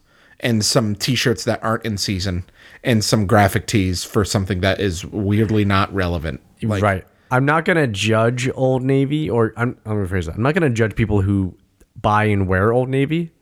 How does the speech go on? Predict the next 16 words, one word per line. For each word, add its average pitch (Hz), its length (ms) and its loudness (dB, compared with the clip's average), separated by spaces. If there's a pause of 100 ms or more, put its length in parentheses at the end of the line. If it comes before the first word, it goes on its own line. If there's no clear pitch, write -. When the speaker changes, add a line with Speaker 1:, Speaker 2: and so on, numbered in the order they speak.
(120)
Speaker 1:
Okay, 82 340 -8 (220)
good, 82 320 -8 (140)
'cause - 340 -10
there's - 180 -8
one 82 140 -6
in 87 80 -6
this - 160 -10
room. 78 240 -10 (120)
Speaker 2:
But 117 320 2 (360)
when 120 340 -6
I 127 220 -4
last 113 420 -2
went 120 140 2
into 110 160 0
Old 104 180 0
Navy, 87 440 -2